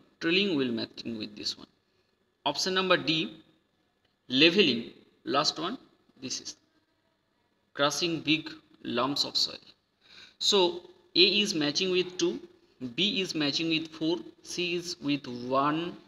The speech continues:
and D is with three. So I think option number C is correct. Option number C,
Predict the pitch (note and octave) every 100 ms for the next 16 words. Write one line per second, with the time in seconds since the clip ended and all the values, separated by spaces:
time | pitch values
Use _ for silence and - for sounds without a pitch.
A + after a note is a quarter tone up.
0 | _ - C3+ C3 A#2+ D#3+ E3 D3+ E3 D#3+
1 | - _ _ C3+ C3 C#3 - - _ _
2 | _ _ _ - D#3+ - - _ _ _
3 | - D#3+ D#3 - - - D#3+ F3 F3 -
4 | D3 F#3+ F#3 E3+ D3 - F3 - D3+ D#3
5 | - _ _ D3+ - - - - C#3+ -
6 | E3 D3+ C#3+ - F3 A3